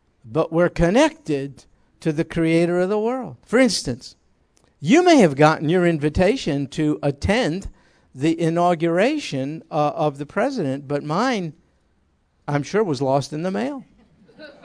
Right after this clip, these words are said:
I just, I didn't get it. And then of the ten inaugural balls to follow, I wasn't invited to a one of 'em.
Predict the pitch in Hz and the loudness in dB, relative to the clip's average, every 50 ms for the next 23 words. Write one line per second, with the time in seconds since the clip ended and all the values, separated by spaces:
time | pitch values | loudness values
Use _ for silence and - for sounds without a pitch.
0 | 269 269 - - 320 - 349 339 - 349 _ _ _ _ _ _ _ _ - 349 | -20 -20 -18 -18 -18 -18 -18 -20 -20 _ _ _ _ _ _ _ _ _ -20 -20
1 | - - _ _ _ _ _ _ _ - 165 160 131 - - - - - 190 - | -20 -20 _ _ _ _ _ _ _ 0 2 2 2 2 -2 -4 -2 0 0 0
2 | - 165 147 147 147 151 147 160 262 339 - - - - - - 196 190 190 160 | 0 0 0 0 0 0 0 0 0 -2 -2 -4 -10 -14 -2 4 4 6 6 8
3 | 185 233 226 226 220 196 - - - 175 156 151 185 175 - - - - - 302 | 8 8 8 8 4 0 0 4 4 4 4 4 4 2 4 4 4 4 4 6
4 | 339 277 190 156 165 202 208 - - 165 156 160 165 175 175 185 202 185 185 190 | 6 6 4 4 2 0 -2 -2 0 0 2 2 4 4 6 4 4 4 4 2
5 | 185 185 175 160 151 156 170 170 180 202 220 233 233 240 233 202 - - - - | 2 2 2 0 0 0 2 4 6 6 6 4 0 -2 -4 -6 -6 -6 -2 -2
6 | 165 156 - - 185 185 180 190 208 226 269 302 330 311 320 - _ _ _ _ | -2 -2 -2 -2 0 2 2 2 2 2 2 0 -2 -4 -8 -16 _ _ _ _
7 | _ _ _ _ _ _ _ _ _ _ _ _ _ _ _ _ _ _ _ _ | _ _ _ _ _ _ _ _ _ _ _ _ _ _ _ _ _ _ _ _
8 | _ _ _ _ _ _ _ _ _ _ _ _ _ - - 151 185 202 214 220 | _ _ _ _ _ _ _ _ _ _ _ _ _ -4 0 2 2 4 4 2
9 | 202 180 190 190 196 196 180 190 190 214 220 233 240 208 - 240 247 254 247 240 | 2 0 -2 -2 -2 -2 0 2 2 2 2 0 -2 -4 -4 -2 0 2 2 2
10 | 233 240 254 285 339 370 359 311 196 135 123 - - 127 131 | 2 2 2 0 -2 -4 -4 -2 -2 -2 -2 -2 -6 -12 -16